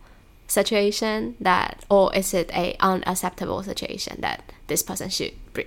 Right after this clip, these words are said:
break up? Yeah. So it's a red flag or a deal breaker question. Um, hi, Cha and Yu. Um, I'm Eric. I have a question for you today. I recently started dating a girl, and everything has been going well. Yay!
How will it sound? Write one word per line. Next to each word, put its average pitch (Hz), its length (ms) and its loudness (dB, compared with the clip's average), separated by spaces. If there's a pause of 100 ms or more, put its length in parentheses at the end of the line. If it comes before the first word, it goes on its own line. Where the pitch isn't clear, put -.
(140)
break - 200 -4
up? - 160 -12 (440)
Yeah. - 100 -14 (300)
So - 140 -6
it's - 140 -6
a - 140 -6
red - 180 2
flag 262 360 0
or 214 80 2
a 190 80 0
deal 190 180 4
breaker - 380 -6
question. - 460 -8 (880)
Um, 254 360 6
hi, 262 320 4
Cha 190 300 0
and 185 180 0
Yu. 180 240 2 (560)
Um, 208 260 4
I'm 214 180 4
Eric. - 680 2
I 190 120 0
have 214 200 0
a 196 40 -2
question 190 400 -4
for - 120 -6
you 208 120 -6
today. - 440 -10 (440)
I 208 200 2
recently 202 500 4
started 185 400 -2
dating 190 480 -2
a 190 140 0
girl, - 420 -4 (600)
and 208 240 0
everything 262 480 2
has 214 360 -2
been 196 220 0
going 185 320 0
well. 185 440 -4 (180)
Yay! - 420 -2